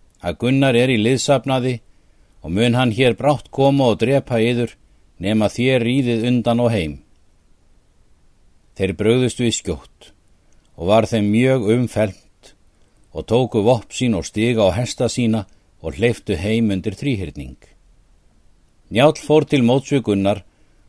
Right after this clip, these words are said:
og bað hann ekki eyða fjölmenni, en ég mun fara í meðal og leit um sættir. Munu þeir nú vera hóflega hræddir,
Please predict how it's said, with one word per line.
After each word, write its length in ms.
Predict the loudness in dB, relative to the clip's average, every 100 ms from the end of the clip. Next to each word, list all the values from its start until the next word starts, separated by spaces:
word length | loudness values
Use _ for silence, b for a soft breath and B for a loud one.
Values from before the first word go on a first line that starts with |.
| -12
og 140 | -10 0
bað 220 | 0 2
hann 160 | 0
ekki 300 | 0 -2 -2
eyða 300 | 2 2 2
fjölmenni, 600 | 0 0 2 0 0 -2 -8 _ _ _ _ -14
en 140 | -6
ég 220 | -2 0 2
mun 160 | 0
fara 360 | 4 4 6 4
í 80 | 2
meðal 420 | 2 2 2 -2 -6
og 140 | -6
leit 260 | -2 -2 -2
um 120 | -6
sættir. 580 | -4 -6 -8 -18 -18 -20 -20 _ _ _ _ _ _ _ _ -20 -20 _ -6
Munu 300 | -2 0 2
þeir 200 | 2 2
nú 160 | 2
vera 220 | 2 4 4
hóflega 480 | 2 2 4 4
hræddir, 500 | 2 0 -2 -10 -12